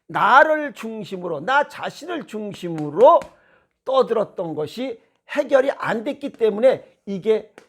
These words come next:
고민이 되고 스트레스라는 것을 이제 알았다는 거예요. 그게 내가 변해야 돼. 무슨 말인지 이해갔어요? 어.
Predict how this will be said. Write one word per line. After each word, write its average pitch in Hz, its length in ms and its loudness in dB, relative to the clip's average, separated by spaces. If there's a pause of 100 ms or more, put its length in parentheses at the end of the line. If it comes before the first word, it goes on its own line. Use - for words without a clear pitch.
고민이 247 420 2
되고 190 260 -2
스트레스라는 170 800 -2
것을 240 500 2 (680)
이제 254 440 -2 (460)
알았다는 247 580 4
거예요. 127 540 -4 (1040)
그게 330 360 0 (300)
내가 359 320 6
변해야 214 420 0
돼. 139 420 -10 (440)
무슨 320 200 0
말인지 220 360 2
이해갔어요? 294 640 -2 (440)
어. 123 600 -4